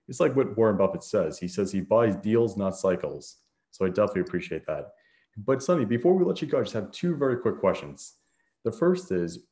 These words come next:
where do you and Satori see opportunity today? What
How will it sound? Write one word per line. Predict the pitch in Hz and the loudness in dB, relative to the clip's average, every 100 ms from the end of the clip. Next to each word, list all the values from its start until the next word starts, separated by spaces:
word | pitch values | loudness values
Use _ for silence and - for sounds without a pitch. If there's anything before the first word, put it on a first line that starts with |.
| - | -10
where | 107 165 208 208 - 123 - | 0 2 2 -2 -8 -16 -4
do | 123 | -2
you | 113 131 | 2 2
and | 120 | 0
Satori | 110 98 113 104 98 | -2 -2 0 0 -2
see | - 95 | -2 0
opportunity | 90 90 - 90 | 0 -2 -4 -4
today? | 85 - 110 78 76 - | -4 0 2 2 -2 -12
What | 101 104 139 170 | -10 0 2 2